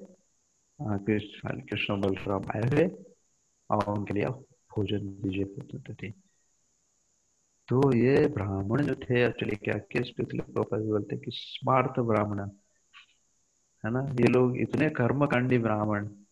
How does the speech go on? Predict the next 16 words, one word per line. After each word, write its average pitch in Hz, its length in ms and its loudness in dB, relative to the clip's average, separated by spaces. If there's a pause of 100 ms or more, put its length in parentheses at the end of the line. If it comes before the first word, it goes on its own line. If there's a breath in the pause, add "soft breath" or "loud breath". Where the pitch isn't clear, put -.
(760)
ब्राह्मण 113 300 6
का 135 160 4
कार्य 120 340 4
करते 110 340 -2
हैं, 113 80 2
लेकिन 127 500 -2
भूल 123 400 4
जाते 123 280 6
हैं 120 100 0
कि 135 340 2
यज्ञ 113 240 2
वही 131 220 4
विष्णु, 117 400 -2 (180)
यज्ञ 113 260 4
करने 127 360 0
का, 127 380 -2